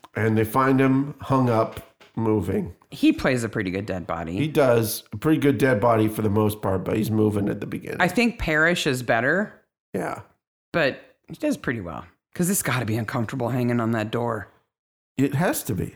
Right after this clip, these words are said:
Speaker 2: I mean, I know they have a harness on him underneath his jacket and everything. He's not really hanging by his neck, but it still can't be comfortable. And he's there for a <laughs> while.
Speaker 1: Yeah. Okay. So we've got Union Jack.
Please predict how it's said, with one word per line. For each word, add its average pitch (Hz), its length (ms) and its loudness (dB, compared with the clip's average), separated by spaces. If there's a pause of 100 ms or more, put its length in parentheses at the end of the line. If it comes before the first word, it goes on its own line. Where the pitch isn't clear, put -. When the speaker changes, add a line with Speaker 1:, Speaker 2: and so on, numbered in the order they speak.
Speaker 2:
I 165 40 0
mean, 160 120 4
I 160 100 4
know 156 100 4
they 143 100 2
have 135 140 0
a 131 40 -2
harness 131 460 0
on 127 180 2
him 123 120 2
underneath 123 380 -2
his 123 120 -8
jacket 123 440 -2
and 120 80 -2
everything. 117 260 -4
He's 117 140 -2
not 127 120 -2
really 120 160 -2
hanging 120 280 0
by 117 140 0
his 107 120 -2
neck, 117 520 -2
but 123 400 0
it 151 180 0
still - 300 -2
can't 123 300 0
be 120 120 -2
comfortable. 104 640 -4
And 117 100 -2
he's 170 200 2
there 127 160 2
for - 220 0
a - 100 -4
<laughs> - 0 -
while. 127 840 -2
Speaker 1:
Yeah. - 100 -14 (580)
Okay. - 300 2 (560)
So - 540 4
we've 123 220 2
got 123 380 2 (100)
Union 147 320 8
Jack. - 440 0